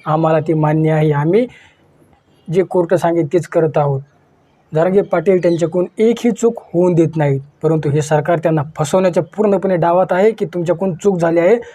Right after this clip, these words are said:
आम्ही तुम्हाला जेलमध्ये टाकू." जरांगे पाटील हे ह्यांच्या काही हाताला लागत नाहीत आणि फडणवीस मात्र त्यांना गुंतवल्याशिवाय राहणार नाहीत, परंतु त्यांच्या पाठीमागं असं रसायन उभं राहिलं आहे की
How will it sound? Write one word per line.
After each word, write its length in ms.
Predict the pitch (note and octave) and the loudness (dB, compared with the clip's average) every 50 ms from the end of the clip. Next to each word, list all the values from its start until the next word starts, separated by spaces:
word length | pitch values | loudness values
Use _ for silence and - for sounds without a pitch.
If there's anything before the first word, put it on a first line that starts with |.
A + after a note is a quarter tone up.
| - _ | -14 _
आम्ही 220 | - D#3+ E3 E3 D#3+ E3 | -4 -2 0 0 0 0
तुम्हाला 240 | E3 E3 E3 D#3+ | 0 0 0 0
जेलमध्ये 420 | D#3 D#3 E3 D#3+ D#3 D#3 D#3 D3+ D3 | 2 2 2 2 2 0 0 0 -2
टाकू." 280 | D3 C#3 C#3 - D#3 D#3 - - - - - - - _ _ _ D3+ | -2 -6 -8 -10 -14 -20 -20 -20 -20 -20 -20 -20 -20 _ _ _ -4
जरांगे 280 | D3 D3+ D#3+ E3 D#3+ D#3+ | -2 -2 -2 0 -2 -2
पाटील 500 | D#3 E3 E3 D3+ C#3 G3+ G#3+ A#3 A#3+ A#3 - - | -2 -2 -2 -2 0 0 0 0 0 -2 -2 0
हे 100 | G3+ G#3 | 2 2
ह्यांच्या 280 | F3+ F3 E3 D3+ F#3 - | 2 2 2 0 0 0
काही 140 | F3+ F3 D#3+ | 0 0 0
हाताला 320 | - D3+ C#3+ - G3 G#3 G3+ | -2 -2 -2 0 0 0 2
लागत 320 | G3 F#3+ F3+ F#3+ F3+ F#3+ | 2 0 0 0 -2 -2
नाहीत 220 | G3 F#3+ F#3 F#3+ F#3 _ _ _ _ _ _ _ _ _ _ _ _ _ - | -2 -2 -2 -2 -4 _ _ _ _ _ _ _ _ _ _ _ _ _ -14
आणि 180 | D3 D3+ C#3+ C#3 - - | -10 -8 -8 -8 -8 -6
फडणवीस 440 | - D#3+ D#3+ E3 A3 A#3 A#3 - G3 | -4 -2 0 2 2 2 2 0 0
मात्र 380 | G3 F3+ D#3 - E3+ E3+ E3 E3+ E3 - _ _ _ _ _ _ _ _ _ _ _ _ _ _ _ _ _ _ _ _ _ _ _ _ | -2 -2 0 2 2 2 0 0 -4 -12 _ _ _ _ _ _ _ _ _ _ _ _ _ _ _ _ _ _ _ _ _ _ _ _
त्यांना 200 | - D#3 D#3+ D#3 | -4 -2 -2 0
गुंतवल्याशिवाय 580 | C#3+ C#3 D#3 C#3+ F3+ F3 F3 E3+ D3 E3+ E3+ D#3 | 0 -2 -2 0 0 2 2 2 2 0 2 2
राहणार 300 | D3+ D#3 F3 G3 F#3+ F#3 | 2 2 2 2 0 0
नाहीत, 200 | F#3 F3+ F#3 F3 F3 - _ _ _ _ _ _ _ _ _ - | 0 0 -2 -2 -6 -10 _ _ _ _ _ _ _ _ _ -2
परंतु 320 | E3+ E3+ E3+ E3 - F3 | 0 0 0 0 -2 -4
त्यांच्या 300 | D3+ E3+ E3 D#3 E3+ D#3+ | -2 -2 -2 0 -2 -2
पाठीमागं 580 | E3 E3 D#3+ D#3 F3+ E3+ E3+ E3 D#3+ D#3+ D#3+ D#3+ D#3+ - - - _ _ - | 0 0 -2 0 0 0 0 2 2 2 2 0 -2 -6 -18 -20 _ _ -8
असं 220 | D#3+ C#3+ - F#3+ F3 | -6 -4 0 0 2
रसायन 300 | D#3+ E3 D#3+ F#3+ G3 F#3+ | 2 2 2 0 0 0
उभं 240 | F3 F3 E3+ F#3 G3 | 0 0 0 2 2
राहिलं 220 | G3 F#3+ F#3 F3+ F3 | 2 2 2 2 2
आहे 260 | E3 E3 E3+ F3+ F#3 G3 - _ _ _ _ _ _ _ _ _ _ _ _ - | 2 2 2 0 -2 -4 -8 _ _ _ _ _ _ _ _ _ _ _ _ -4
की 360 | G3 G3 G3+ G3 F3+ F3+ | 0 2 2 2 2 0